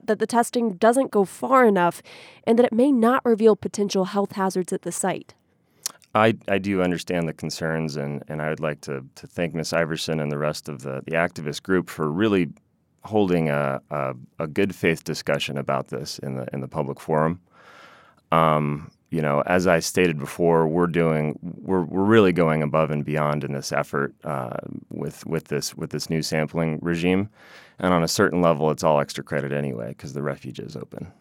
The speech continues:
Speaker 1: And it sounded like you said some of the sampling involves the activist community?
Speaker 2: Uh, that's correct. So we're sharing split samples with a, uh,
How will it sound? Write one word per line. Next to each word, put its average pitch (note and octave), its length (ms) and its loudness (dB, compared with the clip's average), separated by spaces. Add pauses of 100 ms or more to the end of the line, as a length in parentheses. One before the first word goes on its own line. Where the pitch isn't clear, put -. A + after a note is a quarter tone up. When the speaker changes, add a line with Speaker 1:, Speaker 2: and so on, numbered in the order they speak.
(400)
Speaker 1:
And D#4+ 100 2
it C#4+ 80 0
sounded G4 260 4
like F#4 180 -2
you C#4+ 100 2
said B3 420 0
some D#4 200 4
of C#4+ 80 2
the B3+ 100 4
sampling G3+ 440 2
involves F#3+ 420 0
the - 60 -4
activist - 420 -6
community? D#4+ 440 -4 (960)
Speaker 2:
Uh, G2 200 4
that's G#2+ 220 0
correct. F#2+ 380 0
So - 180 -4
we're F2 160 0
sharing G2+ 460 0
split - 280 0
samples F2 480 0
with E2+ 340 -2
a, D#2 260 0
uh, C#2+ 260 2